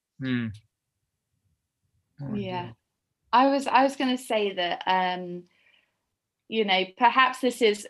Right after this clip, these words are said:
Speaker 2: this might be something which you guys are going through. I mean, I know that I've been in friendships before where it's just been a bit confusing. You know, we've, if you've gone on a walk with, obviously the walking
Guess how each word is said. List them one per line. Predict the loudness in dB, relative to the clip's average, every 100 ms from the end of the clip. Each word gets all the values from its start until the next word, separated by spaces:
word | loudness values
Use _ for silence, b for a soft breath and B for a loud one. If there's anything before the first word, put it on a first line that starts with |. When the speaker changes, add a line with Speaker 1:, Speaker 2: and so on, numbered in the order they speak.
| -10
Speaker 2:
this | 2 2 6
might | 4
be | 4
something | 2 2 2 0 0
which | 0 -2 -8
you | -2
guys | 2 2 0
are | 0
going | 2 0 -4
through. | -6 -4
I | -2 -4
mean, | -4 -6 -8 0
I | 2 4
know | 0 2
that | 2
I've | 2 2
been | -4
in | -2
friendships | -2 -2 -6 -8 -8
before | -4 -2 2
where | 4 2
it's | 2
just | 0 2 4
been | 4
a | 4
bit | 2 2
confusing. | 0 0 2 2 2 2 0 0
You | -2
know, | -2 -2
we've, | -6 -12 B B B B B -8
if | -6
you've | -6 -2
gone | -2 0
on |
a | 0
walk | 4 4 4
with, | 2 4
obviously | 6 6 6 -2 -4
the | -2
walking | 4 4 4 2 2 0